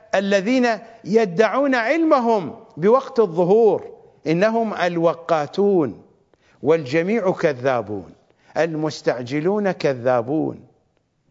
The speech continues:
مدعو المقامات كذابون، مدعو التمهيد كذابون،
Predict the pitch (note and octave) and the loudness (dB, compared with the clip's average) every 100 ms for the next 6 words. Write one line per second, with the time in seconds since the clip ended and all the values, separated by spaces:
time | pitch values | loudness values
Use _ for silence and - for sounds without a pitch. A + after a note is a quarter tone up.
0 | _ - D#3 D3+ D3+ D3+ G3 F#3+ E3+ D#3+ | _ -6 -4 0 0 2 0 0 0 -2
1 | D#3 - D#3+ D#3+ G3 G3+ G3 - D3+ B2+ | -2 -2 -2 0 -2 -4 -6 -2 -2 0
2 | C3+ B2 D3+ D3 G#2+ - _ _ _ _ | -2 -2 -2 -2 -4 -10 _ _ _ _
3 | - D3 C3+ D#3 E3+ G#3 - - E3 E3 | -6 -4 0 0 2 0 -2 -4 -4 -2
4 | F3+ D#3 D3 G#3+ F#3+ F#3+ E3 D3 C#3 D3 | -2 0 0 0 -2 -2 -4 -2 -2 -2
5 | C#3 G#3 A#3 A#3+ A#3 | 0 2 2 2 -2